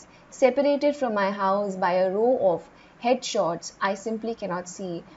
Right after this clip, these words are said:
where there is to get to।" तो अब एक, एक-एक करके मैं ये लाइनों के बारे में बताऊंगी। तो जो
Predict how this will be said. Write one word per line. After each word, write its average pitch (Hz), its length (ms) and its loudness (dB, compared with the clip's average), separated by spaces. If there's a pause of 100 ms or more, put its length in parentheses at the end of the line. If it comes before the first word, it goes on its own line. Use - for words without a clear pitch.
(160)
where 202 340 6
there 165 240 0
is 180 140 -4 (320)
to 196 80 -8
get - 260 -4 (320)
to।" 147 40 -10 (1500)
तो 240 320 6 (180)
अब 277 260 6 (220)
एक, 254 200 4 (320)
एक-एक 269 280 2
करके 196 260 0
मैं 285 140 -2
ये 202 100 -2
लाइनों 175 260 -4
के 175 100 -8
बारे 151 200 -4
में 165 120 -8
बताऊंगी। - 440 -10 (480)
तो 294 640 6 (120)
जो 285 600 2